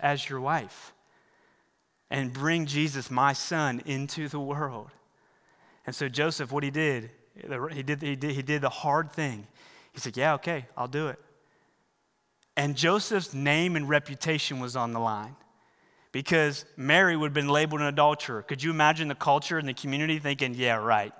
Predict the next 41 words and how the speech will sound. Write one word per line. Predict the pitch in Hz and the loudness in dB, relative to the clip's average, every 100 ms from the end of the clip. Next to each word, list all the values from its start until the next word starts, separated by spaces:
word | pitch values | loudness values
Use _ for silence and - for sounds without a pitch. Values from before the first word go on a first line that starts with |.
| - - - - | -20 -20 -20 -14
You | 143 175 | -6 -4
two | - 135 131 | -2 -2 2
are | |
like, | 123 117 117 - - | 4 4 2 -14 -16
just | 131 | -6
got | - 123 | 0 4
hot | 139 143 - | 6 6 4
for | 117 | -10
each | 113 | -4
other | 127 123 120 | -2 -2 -2
and | 117 | -2
made | 131 123 | -2 -2
a | |
mistake, | 113 - 147 147 | -4 -2 0 0
and | 123 | 2
now | 131 | 0
you're | |
trying | 135 123 | 2 -2
to | 117 | 0
cover | 139 123 | 0 0
it | |
up | 135 | -4
<laughs> | - | -2
saying | 135 131 | 0 2
God | 127 165 | 2 2
did | 127 113 | -2 -4
that." | 110 101 - - - _ _ _ _ _ _ _ _ | -2 -4 -6 -14 -20 _ _ _ _ _ _ _ _
Yeah, | - 147 | 0 2
right. | 131 143 170 151 160 - - _ _ _ _ _ _ _ _ | 2 6 6 4 -2 -14 -20 _ _ _ _ _ _ _ _
So | - 170 | -2 6
now | 180 | 10
their | 190 190 | 10 10
reputation | 185 190 170 - 196 202 202 | 10 8 4 4 6 6 2
is | 170 160 | 2 6
on | 160 156 | 8 8
the | 147 | 8
line | 147 180 147 131 123 127 - - | 8 8 8 6 2 -6 -12 -6
in | 185 185 170 | 2 2 2
this. | 135 123 - | 0 -2 -4
It's | 139 - | -6 -6
crazy. | - 175 175 151 120 104 | -4 0 0 -2 -6 -14